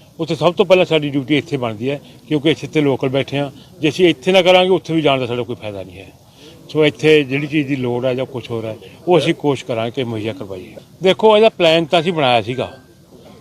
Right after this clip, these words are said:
ਦੇਖੋ, ਪਿੱਛੇ ਜੀਰਕਪੁਰ ਦੇ ਲਾਗੇ ਜਾ ਕੇ, ਜਾ ਕੇ ਨਾ ਇਹਦਾ ਡੈਮ ਬਣ ਜਾਵੇ ਤੇ ਇਹਨੂੰ ਟਨ-, ਚੈਨਲਾਈਜ਼ ਕਰ ਲਵੇ, ਡੂੰਘਾ ਹੋ ਜਾਵੇ ਇਹ। ਪਰ ਇਹ ਸਾਰੇ ਆਪਾਂ ਨਾ ਗੱਲ ਕਰਦੇ ਵੀ ਸਫਾਈ ਕਰਤੀ, ਇਕੱਲੀ ਸਫਾਈ ਨਾਲ ਨਹੀਂ ਗੱਲ ਬਣਦੀ।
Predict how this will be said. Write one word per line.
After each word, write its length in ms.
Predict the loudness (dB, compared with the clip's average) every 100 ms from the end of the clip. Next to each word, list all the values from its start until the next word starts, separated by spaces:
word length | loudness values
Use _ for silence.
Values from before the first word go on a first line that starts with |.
| -8
ਦੇਖੋ, 200 | 2 2
ਪਿੱਛੇ 580 | 4 0 2 2 2 0
ਜੀਰਕਪੁਰ 560 | 2 2 2 -2 0
ਦੇ 120 | 2
ਲਾਗੇ 280 | 2 2 2
ਜਾ 120 | 2
ਕੇ, 140 | 2 0
ਜਾ 120 | 0
ਕੇ 120 | -2
ਨਾ 100 | -2
ਇਹਦਾ 120 | -2
ਡੈਮ 360 | 0 0 0 0
ਬਣ 140 | -4
ਜਾਵੇ 260 | -2 -6 -8 -12 -20 -20 -20 -20 -20 -10 -2
ਤੇ 200 | -2 0
ਇਹਨੂੰ 500 | 2 2 0 -6 -12 -20 -20 -6 2
ਟਨ-, 240 | 2 2 2
ਚੈਨਲਾਈਜ਼ 480 | 2 4 4 2 0
ਕਰ 140 | 0
ਲਵੇ, 240 | 0 -2
ਡੂੰਘਾ 340 | -2 0 6 6
ਹੋ 140 | 6
ਜਾਵੇ 380 | 0 -2 -2 -4
ਇਹ। 40 | -10 -20 -20 -20 -20 -20 _ _
ਪਰ 100 | -4
ਇਹ 360 | 2 4 4 0 2
ਸਾਰੇ 240 | 6 6
ਆਪਾਂ 240 | 4 2
ਨਾ 280 | 0 0 -6 0
ਗੱਲ 180 | 2 4
ਕਰਦੇ 280 | 2 2 0
ਵੀ 100 | -2
ਸਫਾਈ 320 | 4 6 6
ਕਰਤੀ, 300 | 4 0 -6
ਇਕੱਲੀ 400 | -12 -4 -2 -2
ਸਫਾਈ 300 | 0 0 2
ਨਾਲ 180 | 2 0
ਨਹੀਂ 100 | 0
ਗੱਲ 120 | 0
ਬਣਦੀ। 300 | -2 -2